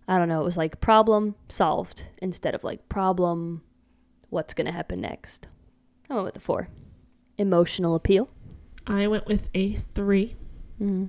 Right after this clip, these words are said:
Speaker 2: There wasn't any really emotional scenes that I saw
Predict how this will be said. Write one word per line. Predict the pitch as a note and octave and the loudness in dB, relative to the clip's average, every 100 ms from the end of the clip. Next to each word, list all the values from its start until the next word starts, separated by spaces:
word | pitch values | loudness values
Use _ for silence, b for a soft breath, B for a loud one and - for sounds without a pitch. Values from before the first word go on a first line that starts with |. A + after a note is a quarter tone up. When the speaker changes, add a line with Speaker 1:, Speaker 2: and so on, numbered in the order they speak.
| - | -2
Speaker 2:
There | |
wasn't | D#4+ D#4 | 0 2
any | B3 A3 | 2 4
really | G#3 G3+ G3 | 4 4 2
emotional | - G3 F#3+ G3 G#3 F#3 | 2 2 2 2 0 -2
scenes | - F#3+ F#3+ | -2 -2 -2
that | F#3 E3 | -2 -2
I | E3+ F#3 | 0 -2
saw | - A3 A3+ B3 | -2 -4 -4 -6